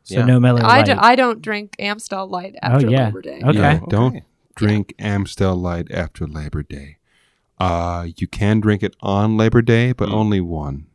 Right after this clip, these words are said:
Speaker 4: T-, more than two, and
Speaker 2: Right.
Speaker 4: it becomes a problem.
Speaker 3: It's a, it's
Speaker 2: Time
Speaker 3: a
Speaker 2: to
Speaker 3: bit
Speaker 2: let it go.
Speaker 3: gauche.
Speaker 2: Yeah.
Speaker 4: Um, for Christmas, we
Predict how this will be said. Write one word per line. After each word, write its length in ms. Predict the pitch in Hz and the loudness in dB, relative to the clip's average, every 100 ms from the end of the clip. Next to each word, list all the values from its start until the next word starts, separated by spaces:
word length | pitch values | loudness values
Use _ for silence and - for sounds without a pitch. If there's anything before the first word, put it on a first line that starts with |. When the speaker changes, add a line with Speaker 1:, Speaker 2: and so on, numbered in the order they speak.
| _ - | _ -18
Speaker 4:
T-, 120 | - | -8
more 240 | 92 95 | -2 0
than 160 | 101 98 | 2 0
two, 580 | - - 95 92 95 98 | -2 -2 0 0 -2 -6
and 220 | - 90 | -6 -4
Speaker 2:
Right. 200 | 85 76 | -4 -4
Speaker 4:
it 180 | 62 87 | -6 -8
becomes 380 | - - 82 80 | -10 -8 -8 -8
a 40 | |
problem. 480 | 73 - 76 76 73 | -10 -6 -6 -4 -6
Speaker 3:
It's 140 | 76 - | -6 -4
a, 40 | 233 | -4
it's 100 | 247 | -2
Speaker 2:
Time 100 | 262 | 0
Speaker 3:
a 100 | 226 | 0
Speaker 2:
to 20 | |
Speaker 3:
bit 60 | |
Speaker 2:
let 140 | 104 214 | 0 -2
it 20 | |
go. 100 | 208 196 | 0 -2
Speaker 3:
gauche. 280 | - 85 - _ | -4 -10 -14 _
Speaker 2:
Yeah. 180 | - 80 78 104 101 101 | -18 -6 0 4 4 4
Speaker 4:
Um, 180 | 101 101 | 2 0
for 160 | - | -2
Christmas, 800 | 104 - 131 160 127 101 107 - - | -4 2 2 4 0 0 -2 -10 -14
we 600 | 92 92 92 90 95 113 | -6 -4 -2 -4 -6 -8